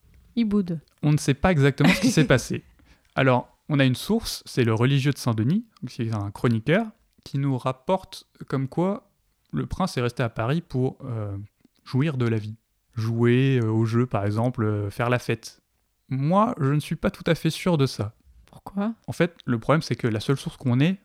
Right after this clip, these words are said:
Speaker 2: pour expliquer donc, l'absence du, du, du comte de la Marche, c'est le religieux de Saint-Denis qui dit simplement, euh, avec des termes assez, assez durs, que, euh, le, le prince, euh, préfère rester à Paris pour faire la fête. Je pense, moi, plutôt qu'en fait, euh,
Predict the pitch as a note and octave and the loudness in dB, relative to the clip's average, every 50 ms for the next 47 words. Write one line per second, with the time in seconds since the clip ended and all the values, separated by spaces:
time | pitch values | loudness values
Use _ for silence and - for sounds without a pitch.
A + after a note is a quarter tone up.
0 | - _ _ _ - _ _ _ _ - - - - - E3+ D#3+ - - - E3 | -20 _ _ _ -20 _ _ _ _ -10 -8 -8 -4 -2 -2 -2 -2 -2 -4 -4
1 | D3 - D#3+ D#3 D3+ C#3+ - _ _ _ _ _ _ _ - B2 A#2 - - A#2+ | -2 0 0 0 0 -2 -8 _ _ _ _ _ _ _ -6 -6 -4 -2 0 0
2 | A#2 - - - D#3 C#3+ B2 A#2+ A2+ A2 G#2+ G#2+ G#2 G#2+ G2+ G2+ G#2 G2 G2+ - | 0 0 -2 -2 -2 -2 0 0 0 0 0 -2 -4 -6 -6 -6 -6 -8 -8 -4
3 | - E3+ D#3+ C#3 A#2+ A2+ A2 A#2+ D#3 G3 - - - - - _ - - - - | -2 -2 0 0 0 0 0 0 -2 -2 -4 -6 -14 -16 -20 _ -20 -12 -6 -4
4 | A2+ A#2 A#2+ C#3+ D3 C3 C#3 C#3 - - B2+ A#2 A2+ B2+ D3+ D#3+ - B2 A2+ A#2 | -2 0 0 0 0 -2 -4 -4 -4 -4 -2 -2 0 -2 -2 -4 -6 -6 -6 -6
5 | A#2+ - - C3+ A#2+ - - A#2+ B2 B2+ C3+ D3+ D#3+ D3 A#2+ G#2+ G#2+ G2+ G2 - | -6 -4 -2 -2 -2 0 0 0 2 2 2 0 0 0 0 -2 -2 -4 -8 -8
6 | - A2 G#2+ A2+ A2 A2 A#2 A2+ - C3 B2 A#2+ A2 G#2+ - - - A#2+ A2+ A#2+ | -8 -4 -4 -4 -2 -2 -2 -2 0 0 0 0 0 -2 -4 -4 -4 -4 -4 -2
7 | A2 - A#2 A2+ A#2 C3 E3 F#3+ F3 - _ _ _ - C3 C3+ B2 A2+ A2 A2 | -4 -4 -4 -4 0 0 0 0 0 -4 _ _ _ -2 0 2 2 2 2 2
8 | G#2+ G#2+ A2 A2 G#2+ G#2 G#2 G#2+ G#2 - - - D3 D3+ - - - A2+ G#2 G#2 | 0 0 0 0 -2 -2 -4 -6 -8 -6 -4 -2 -2 -2 -2 -4 -6 -6 -4 -4
9 | G2+ G2+ G2+ G2+ G2+ _ _ _ _ _ _ _ _ - - - A2 - C3+ B2 | -4 -6 -8 -10 -12 _ _ _ _ _ _ _ _ -10 -6 -6 -2 0 0 0
10 | A#2 - - B2 A2 - - G#2+ A#2+ C#3+ C#3+ - A#2 - - B2+ A#2 B2 B2+ - | 0 -2 -2 -2 -2 -2 -2 -2 -2 -2 -4 -6 -8 -6 -2 -2 0 0 -2 -2
11 | - A2 - - - _ _ - - B2 B2+ C#3+ C3 - G3+ G#3 - - F3 F#3 | -4 -10 -10 -10 -20 _ _ -6 -4 -2 -2 -2 0 0 -2 -2 0 0 -2 -2
12 | - - D#3 - - G#3 - D#3 C#3 C3+ B2+ - - F#3 G3 - - - - - | -2 -6 -12 -8 -8 -6 -2 0 0 0 0 0 -2 -2 -2 -4 -10 -16 -10 -4
13 | - B2+ A#2 A2+ A2 A2 G#2+ G#2+ G#2+ G#2+ G#2+ | -2 -2 0 0 0 0 0 -2 -2 -4 -4